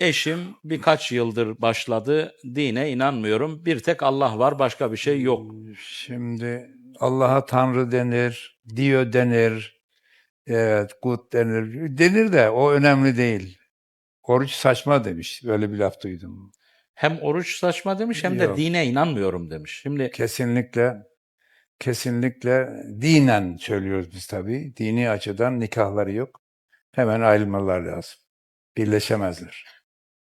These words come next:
Speaker 1: Evet.
Speaker 2: Evet.
Speaker 1: Ee, Allah hidayet versin diyorum ben de kardeşim. Hocam dedi ki, "Dini olarak bilgi veriyorum.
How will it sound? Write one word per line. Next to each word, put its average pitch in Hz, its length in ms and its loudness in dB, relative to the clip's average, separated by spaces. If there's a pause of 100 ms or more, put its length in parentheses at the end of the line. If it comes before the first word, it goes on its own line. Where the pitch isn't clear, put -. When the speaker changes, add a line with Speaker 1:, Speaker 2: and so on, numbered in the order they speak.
(180)
Speaker 1:
Evet. 90 220 -6 (360)
Speaker 2:
Evet. 98 220 -10 (600)
Speaker 1:
Ee, - 40 -2 (340)
Allah 175 340 6
hidayet 185 520 6
versin 151 440 4
diyorum 135 360 4
ben 131 200 6
de 127 100 4
kardeşim. 127 640 4
Hocam 151 400 2
dedi 165 220 2
ki, 139 300 -4
"Dini 165 420 4
olarak 131 520 6
bilgi 123 340 4
veriyorum. 185 540 6